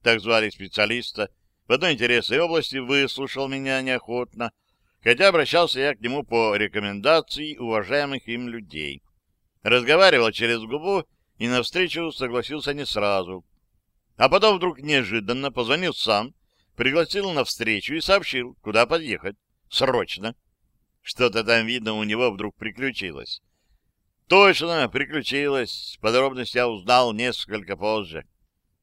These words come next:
В дверь сначала несколько раз позвонили, а потом принялись колотить в неё как в бубен. «Открывайте, полиция!» «Кто, кто?» — испуганно пропищали изнутри. «Полиция!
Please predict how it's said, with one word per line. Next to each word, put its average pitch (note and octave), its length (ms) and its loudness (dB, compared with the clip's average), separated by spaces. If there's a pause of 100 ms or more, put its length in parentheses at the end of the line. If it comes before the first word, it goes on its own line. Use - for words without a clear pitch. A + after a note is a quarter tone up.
(140)
В A#2 120 -4
дверь C#3+ 260 4
сначала B2+ 460 2
несколько A#2+ 460 -2
раз A#2+ 160 2
позвонили, A#2 640 -2 (400)
а G#2 120 2
потом C3 300 2
принялись B2+ 460 -2
колотить A#2 520 -4
в G#2+ 60 -6
неё A2+ 220 -2
как A2 200 -2
в G2 80 -12
бубен. G2 460 -4 (600)
«Открывайте, D#3 920 2
полиция!» D3+ 800 0 (520)
«Кто, A3+ 300 4
кто?» — A3 320 4 (220)
испуганно D3 460 -4
пропищали A#2 600 -2
изнутри. F#2+ 400 -8 (380)
«Полиция! D#3+ 840 4